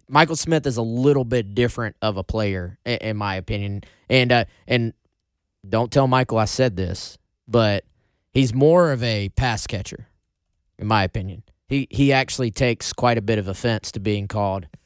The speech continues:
a pass catcher only. Um, he wants to prove he's a blocker, which I respect and, and like, but, um, that's not an insult to him. It's really more of a compliment to his receiving ability. This is a kid that can adjust to the football,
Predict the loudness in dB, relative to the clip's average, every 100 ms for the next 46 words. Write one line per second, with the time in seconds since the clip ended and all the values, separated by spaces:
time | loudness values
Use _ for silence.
0 | _ -12 -8 -6 0 0 0 0 -2 -2
1 | -4 -4 0 0 -2 -8 _ _ _ _
2 | _ _ 0 2 2 0 -2 -6 -10 _
3 | _ _ 0 2 2 -2 -8 -2 2 2
4 | 4 2 4 4 4 4 2 2 4 2
5 | 0 0 0 2 0 -4 -6 -6 -2 2
6 | 0 -2 -2 0 0 -4 _ _ _ -6
7 | -2 -2 -4 -8 _ _ _ _ -20 _
8 | 0 2 2 2 4 4 2 -2 2 2
9 | 2 -2 -2 -2 -2 0 2 2 2 2
10 | 2 -2 -2 -2 -2 -2 0 0 0 -4
11 | -4 -4 -4 -4 -6 0 0 0 -4 0
12 | 0 2 -2 -6 _ _ 0 0 0 2
13 | 2 -2 -8 -8 -2 -2 0 -2 0 0
14 | 0 2 2 2 -2